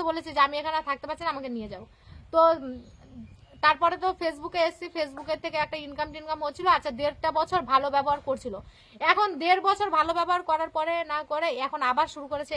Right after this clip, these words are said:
একই রকম, এই দুদিন পর পর মারবে, এই মোবাইল ভেঙে দিবে, এটা সেটা, মানে যে যেরকম মতে পারে টর্চারিং করেই যাচ্ছে, ঠিক আছে? আমারও দোষ আ-, থাকে,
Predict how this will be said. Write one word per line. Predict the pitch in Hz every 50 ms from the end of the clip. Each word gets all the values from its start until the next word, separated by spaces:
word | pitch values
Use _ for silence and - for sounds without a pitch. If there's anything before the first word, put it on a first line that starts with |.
| 262 254
একই | 254 - 285 277
রকম, | 262 285 285 285 262 226 262
এই | 277 247 226
দুদিন | 285 254 302 302 269
পর | 285 285 277
পর | 294 285 277 262
মারবে, | 254 262 269 269 262 285 294 302 311 - - - - - 247 269 285
এই | 302 294 277
মোবাইল | 285 277 302 302 285 320
ভেঙে | 311 302 302 302 302
দিবে, | 311 311 320 311 247 247 269
এটা | 269 - 311 320 330 -
সেটা, | 330 330 339 330 330
মানে | 330 330 349 349 349 285 247
যে | 302 330 359 330 254 240 240
যেরকম | 311 349 381 403 370 427 381 392
মতে | 381 392 392 -
পারে | 339 349 359 370 339
টর্চারিং | 294 - - 285 311 302 - -
করেই | 269 277 285 269
যাচ্ছে, | 233 196 - 233 214
ঠিক | 254 269 277
আছে? | 285 269 214 180 208 254
আমারও | 269 285 294 302 320 311 262 277
দোষ | 294 302 - - 254 - 240
আ-, | 254 247 -
থাকে, | 277 269 - 285